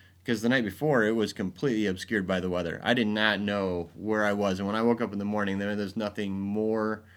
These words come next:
glorious than seeing sun shining on this, this mountain that you've wanted to see,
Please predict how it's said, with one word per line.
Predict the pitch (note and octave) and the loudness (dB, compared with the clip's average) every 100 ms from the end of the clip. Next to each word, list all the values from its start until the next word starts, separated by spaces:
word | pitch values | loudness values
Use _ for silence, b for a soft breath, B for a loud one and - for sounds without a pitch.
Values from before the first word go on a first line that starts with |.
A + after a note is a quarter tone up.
| B B B B | B B B B
glorious | A2+ A#2 A2+ G#2 | 2 4 6 4
than | A2 G#2+ | 0 -2
seeing | - G2+ G2 | 0 0 -2
sun | - D3 B2+ A2 | -4 0 2 2
shining | G#2+ B2 A2+ A2 G#2 | 0 0 0 0 0
on | G2+ G2 F#2+ - - | 0 0 -4 -8 -14
this, | - A2+ A2 A2 G#2+ G#2+ A#2 - | -4 0 0 -2 -12 -14 -20 -14
this | A#2 A2 B2 | -8 -6 0
mountain | B2+ C3+ C3 G#2+ G#2 | 2 4 2 0 0
that | G2 | 0
you've | G#2 G#2+ G2+ | 0 -2 -2
wanted | A2+ A2+ A2+ F#2+ | 0 0 0 -2
to | F2+ | -6
see, | - C3 G#2+ F#2+ | -2 0 0 -2